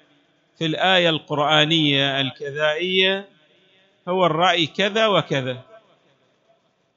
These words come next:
هل نصدقه فيما يقول؟ هو ليس من أهل الاختصاص، وكثير من هؤلاء أصلًا حتى اللغة العربية لا يتقنونها.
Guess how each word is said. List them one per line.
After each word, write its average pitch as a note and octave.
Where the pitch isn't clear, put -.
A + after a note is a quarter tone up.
هل G#3+
نصدقه F#3+
فيما D#3+
يقول؟ F3
هو A3+
ليس C4+
من B3+
أهل A3
الاختصاص، G3
وكثير E3
من G3
هؤلاء E3+
أصلًا F#3
حتى -
اللغة G3
العربية D#3+
لا G3
يتقنونها. C3